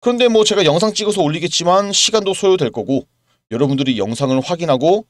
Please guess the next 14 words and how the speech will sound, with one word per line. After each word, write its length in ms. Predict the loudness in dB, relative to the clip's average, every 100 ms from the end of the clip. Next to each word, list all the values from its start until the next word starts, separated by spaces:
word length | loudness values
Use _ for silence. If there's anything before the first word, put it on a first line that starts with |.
| -6
대응하면은 460 | -2 0 0 0 0
뭐다? 380 | 2 2 0 -4 -14 -14
이미 220 | -6 -2 -2
손해를 720 | -2 -2 2 2 2 0 -2 _
많이 320 | -4 -2 0 -2
입은 180 | -6
뒤다. 460 | -10 -2 0 0 -4 _ _ _ _ _ _ -8
그러니까 160 | -4 -2
분명히 340 | 0 0 0
제한이 300 | 2 2 0
생길 220 | -4 -8
수밖에 280 | -8 -8 -8
없다는 300 | -4 -4 -6
거예요. 280 | -12 -16 -20